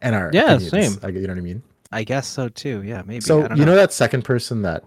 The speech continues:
Speaker 1: that messaged? Uh,
Speaker 2: Sure.
Speaker 1: the one with the "what if," if the, in the "why" or something?
Speaker 2: Yeah, that's the
Speaker 1: I, I, I don't know what it, what was it again that he said?
Speaker 2: Oh, his name?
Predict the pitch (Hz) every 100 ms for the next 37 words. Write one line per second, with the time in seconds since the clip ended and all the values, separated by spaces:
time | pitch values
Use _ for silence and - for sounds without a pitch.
0 | 107 95 90 85 127 139 - - _ -
1 | 95 90 87 135 147 98 98 107 110 107
2 | 104 98 92 90 - 107 104 101 104 98
3 | - - 90 92 - - _ 107 95 92
4 | 82 85 101 98 - - 143 170 - _
5 | 135 110 110 127 - 92 _ - 127 127
6 | 135 135 113 117 127 117 117 131 160 185
7 | 202 208 208 208 202 220 - _ _ -
8 | 113 120 98 101 165